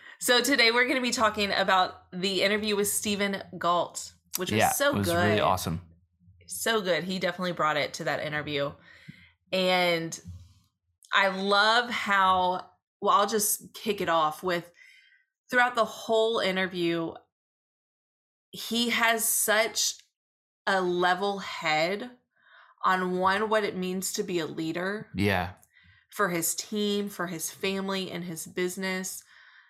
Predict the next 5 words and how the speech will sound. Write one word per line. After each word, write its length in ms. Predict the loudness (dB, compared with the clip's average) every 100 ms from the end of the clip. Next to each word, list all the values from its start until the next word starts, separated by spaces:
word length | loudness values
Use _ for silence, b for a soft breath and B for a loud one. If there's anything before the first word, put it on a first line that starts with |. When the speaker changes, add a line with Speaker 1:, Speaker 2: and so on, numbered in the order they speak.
| b b _ _ _ _ _
Speaker 1:
And 160 | 0 2
he 140 | 0
has 460 | 0 2 0 0 -2
this 260 | -2 -2
mindset, 1160 | -2 0 0 0 -4 -2 0 0 -4 -6 -6 -6